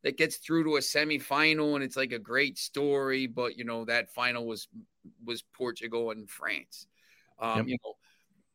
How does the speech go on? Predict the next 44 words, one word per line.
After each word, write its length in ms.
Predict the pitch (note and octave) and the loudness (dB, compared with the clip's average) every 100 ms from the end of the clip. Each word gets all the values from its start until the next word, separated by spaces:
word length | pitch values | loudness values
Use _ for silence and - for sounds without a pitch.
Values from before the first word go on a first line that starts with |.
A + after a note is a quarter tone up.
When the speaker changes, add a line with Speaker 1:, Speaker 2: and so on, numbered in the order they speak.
| _ - | _ -14
Speaker 1:
France, 640 | - D#3 D3+ D3+ D3 - | -2 6 10 8 6 -2
you 80 | C3+ | 2
know, 120 | A#2+ | 2
won, 400 | A2+ B2+ C3 B2 A#2+ | 2 4 2 2 -4
won 340 | A#2+ B2 A#2 | -2 0 0
the, 160 | A2+ A2+ | -2 -4
you 120 | A#2 | -4
know, 160 | G#2+ | -6
France 280 | G#2 A#2 A2 | -6 -8 -6
won 80 | A2 | -8
the 80 | G2+ | -8
World 200 | G2+ - | -8 -6
Cup 160 | G#2+ | -8
against 240 | G#2+ G#2 - | -8 -10 -4
Croatia. 580 | D3+ D3 C#3+ C3+ B2 A#2 | 4 6 6 4 0 0
Croatia 380 | C3 B2 B2 | 0 -2 0
got 160 | A2+ A2+ | 0 0
to 80 | G#2 | -4
the 60 | |
final. 360 | G2 A#2+ A#2 A2 | -4 0 0 0
They're, 140 | G#2+ | -2
you 160 | A2+ B2+ | 0 0
know, 40 | |
the 140 | A#2+ B2 | 2 0
tiniest 480 | C#3+ D3 D3 C#3 - | 4 4 4 0 0
country 300 | C#3+ C3+ B2 | -2 -2 -4
in 60 | |
the 60 | B2 | -2
world. 240 | B2+ B2+ | 0 0
They 60 | B2 | 0
got 140 | A#2+ | -4
to 80 | A2+ | -6
a 20 | |
semifinal. 640 | A2 A#2 A2+ A2 A#2 A#2 | -6 -6 -6 -6 -6 -6
I, 160 | G#2+ C3 | -8 -8
it's 420 | B2+ C3 A2+ B2+ | -4 -2 -4 -6
a 40 | B2 | 2
great 260 | C3+ C3 | 4 4
story. 260 | - B2+ A2+ | 2 2 6
They 120 | A#2 | 6
have 120 | G#2+ | 6
really 180 | A2+ A2+ | 4 0
good 160 | G#2 F#2 | -2 -4
players. 360 | - F2 - | -4 -4 -6